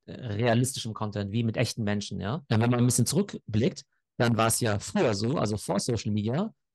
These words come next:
dass ja nur richtige Media Companies halt echten Content bauen konnten, ja. Halt, wie weiß ich, Fernsehsender oder Disney oder Warner und so. Und auf einmal hat jetzt jeder so ein iPhone und jeder hat TikTok und so.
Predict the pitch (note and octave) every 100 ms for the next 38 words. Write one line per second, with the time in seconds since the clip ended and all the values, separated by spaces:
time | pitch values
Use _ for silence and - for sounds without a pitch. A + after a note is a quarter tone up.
0 | _ - A#2 A#2 B2 A#2+ C#3+ - A#2 A2
1 | B2+ A2+ - G#2 G2+ A#2+ F#3+ - _ _
2 | - A2 - B2+ A#2+ - A2+ G#2 G2 F#2
3 | G2 F#2 F#2 F#2 C#3+ - _ _ - G#2+
4 | G2 F#2+ G2 G#2+ A2 G#2 F#2+ G2 G2 G2
5 | G2 F#2+ A2 G#2 G2 G2 F#2+ G2+ G#2+ F#2+
6 | F#2 F2+ F2 _ - A#2 A2+ C#3+ C#3 B2
7 | G#2+ B2 A#2 A2 G2 A2+ D#3 F3+ A#3 -
8 | - G#2+ A2 A2 - A2+ A2+ G#2 - -
9 | - B2+ C3+ A2 A2+ G3